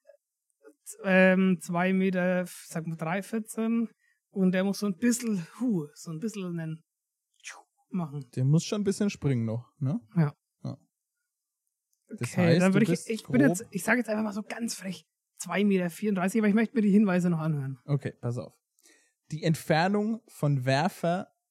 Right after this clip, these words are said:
Speaker 2: zur Dartscheibe ist knapp siebzig Zentimeter kürzer.
Speaker 1: Keine
Speaker 2: Wie
Speaker 1: Ahnung.
Speaker 2: weit steht ein Dartscheibenspieler weg?
Speaker 1: One hundred and eighty.
Speaker 2: Ich dachte, du bist so ein Dartscheibentyp, äh, so ein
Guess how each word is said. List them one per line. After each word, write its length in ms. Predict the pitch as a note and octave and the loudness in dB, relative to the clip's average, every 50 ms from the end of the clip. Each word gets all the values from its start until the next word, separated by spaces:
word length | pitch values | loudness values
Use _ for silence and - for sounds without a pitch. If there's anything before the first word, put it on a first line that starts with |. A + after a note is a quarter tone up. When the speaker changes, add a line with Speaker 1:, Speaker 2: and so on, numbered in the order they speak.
| _ - | _ -14
Speaker 2:
zur 260 | - - D#3 D3 C#3 | -6 0 0 0 0
Dartscheibe 840 | - - D3 C3+ D3 F3 A3+ - - - - B2 A#2 A#2 A#2 D3 | 0 0 0 0 0 0 -4 -6 -8 -4 -2 -2 -2 0 0 -2
ist 260 | D#3 - D3 B2+ - | -2 -2 -6 -8 -8
knapp 300 | - - D#3 D3+ E3 - | -4 -2 -2 -2 -2 -4
siebzig 520 | - - - A3 G#3 _ - - F#3+ - - | -6 -6 -4 -4 -6 _ -6 -6 -6 -6 -6
Zentimeter 540 | - - E3 D3+ D3 C#3 C#3 C#3 C3 C3+ C3 | -4 -2 -2 0 0 0 0 0 0 -2 -4
kürzer. 600 | - - - B2 G#2+ - - - F#2+ G2 B2 - _ _ _ _ _ _ _ _ _ _ _ _ _ _ _ _ _ _ _ _ _ _ _ _ - - - | -6 -4 -4 -4 -4 -4 -8 -12 -12 -12 -12 -16 _ _ _ _ _ _ _ _ _ _ _ _ _ _ _ _ _ _ _ _ _ _ _ _ -20 -20 -16
Speaker 1:
Keine 180 | - C3 B2+ | -10 -6 -4
Speaker 2:
Wie 40 | C3+ | -2
Speaker 1:
Ahnung. 100 | C#3 C#3 | -2 0
Speaker 2:
weit 200 | C#3 C#3 D3 D3 | 0 -2 -2 -4
steht 240 | - - C#3+ C3+ C#3 | -4 -6 -6 -6 -4
ein 120 | C#3 B2+ | -6 -6
Dartscheibenspieler 920 | B2 A#2 A2 C3 D3+ - - C3+ C3 C3+ C#3+ - - - C#3+ C#3+ C#3 C3+ | -6 -6 -6 -6 -8 -8 -8 -8 -8 -8 -10 -12 -10 -10 -8 -6 -6 -6
weg? 180 | D3 D#3+ - _ _ _ _ _ _ _ _ _ _ - | -8 -12 -14 _ _ _ _ _ _ _ _ _ _ -2
Speaker 1:
One 600 | F#3+ A3+ C4+ D4 C#4+ C#4+ D4 D4 C#4+ C#4+ D4 C4+ | 2 2 2 2 0 -4 -6 -8 -8 -8 -10 -10
hundred 380 | A3 C4+ C4+ C#4 D4 D4+ D4 D4 | -8 -8 -10 -10 -12 -14 -14 -14
and 100 | D4+ D4+ D4 C#4+ D#4 D#4 | -14 -14 -16 -16 -16 -14
eighty. 320 | C4+ B3+ - - - - A3 G#3 G3+ F#3 - E4 D#4 - - | -16 -14 -10 -8 -8 -8 -8 -12 -16 -20 -20 -20 -20 -16 -12
Speaker 2:
Ich 80 | F#3 D#3+ | -6 -2
dachte, 220 | D3 A2 - D3+ | -2 0 2 2
du 40 | C#3 | 2
bist 140 | E3+ A#3 - | 2 0 0
so 60 | E4+ | 2
ein 100 | A3+ A3 | 2 4
Dartscheibentyp, 1000 | D#3 C#3+ C3+ C3+ C3+ - D3+ B2+ B2 A#2+ A#2+ A#2 A2 A2+ - - - B2 A#2+ - | 4 4 2 2 2 2 2 2 2 2 0 -2 -6 -6 -8 -6 -6 -4 -4 -4
äh, 160 | A2+ A#2 A#2 A2+ | -4 -4 -4 -4
so 120 | - A#2+ | -4 -4
ein 160 | A2+ A#2 A#2 | -4 -4 -6